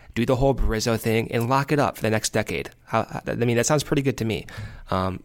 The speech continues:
but does that, does the Javi se-, thing sound too negative to you, honestly? Like, I feel like,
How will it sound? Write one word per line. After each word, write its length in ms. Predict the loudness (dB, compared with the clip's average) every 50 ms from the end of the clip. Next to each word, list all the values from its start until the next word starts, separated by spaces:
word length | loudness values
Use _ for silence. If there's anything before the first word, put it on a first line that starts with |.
| -16 _ _ _ -20 -20 -20 -6 _
but 160 | -2 -2 0
does 200 | 2 2 2 4
that, 140 | 2 0 0
does 140 | 0 0 2
the 60 | 2
Javi 420 | 0 0 -2 -2 0 0 2 2 2
se-, 300 | 2 2 0 0 -2 -2
thing 240 | 0 2 2 2
sound 260 | 2 2 2 2 2 2
too 160 | 2 2 2
negative 400 | 2 2 2 2 0 0 -2 0
to 120 | 0 0 2
you, 260 | 2 2 0 -2 -6 -14 -20 -20 -8 -2
honestly? 540 | 0 2 2 2 2 2 2 2 2 2
Like, 160 | 0 0 0 0
I 60 | 0
feel 260 | 0 0 2 2 4
like, 260 | 4 4 2 0 -4